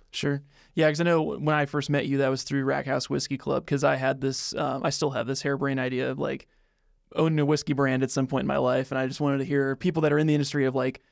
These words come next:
what, how that works and everything, and there's so many more hoops to jump through than I realized, obviously, like, with you shipping alcohol, like, you have to, there's, like, all these legal things that you have to do, and, um, just the,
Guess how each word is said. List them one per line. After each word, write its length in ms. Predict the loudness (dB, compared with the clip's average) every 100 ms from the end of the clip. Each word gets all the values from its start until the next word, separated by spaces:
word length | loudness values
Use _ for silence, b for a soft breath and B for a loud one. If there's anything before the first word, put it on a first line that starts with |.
| _ _
what, 180 | 0 2
how 100 | 4
that 140 | 4
works 280 | 6 4 2
and 40 | 0
everything, 280 | 2 0
and 80 | 0
there's 140 | -2 0
so 140 | 0
many 140 | 2
more 300 | 2 0 -2
hoops 220 | -2 -4 -2
to 60 |
jump 220 | -2 -4
through 400 | -2 -2 0 -4 -8 _ _ _ -4
than 140 | 0
I 80 | 2
realized, 540 | 4 4 4 2 2 0
obviously, 380 | 0 -2 -2
like, 220 | -4 -6 -12 _ _ _ _
with 180 | -4 -2
you 120 | -2 0
shipping 300 | 0 0 0
alcohol, 440 | 0 2 2 2
like, 160 | 0 0
you 120 | -2
have 120 | -2
to, 140 | -2 -2
there's, 240 | -2 0
like, 160 | -2 0
all 180 | -2 0
these 420 | -2 -4 -8 -14 _ _ 0
legal 320 | 2 4 4
things 280 | 2 2 2
that 80 | 2
you 100 | 0
have 100 | 0
to 80 | -2
do, 400 | 0 0 0 -2
and, 340 | -2 -2 -2
um, 360 | -2 0 -2 -4
just 200 | -4 -2
the, 240 | -2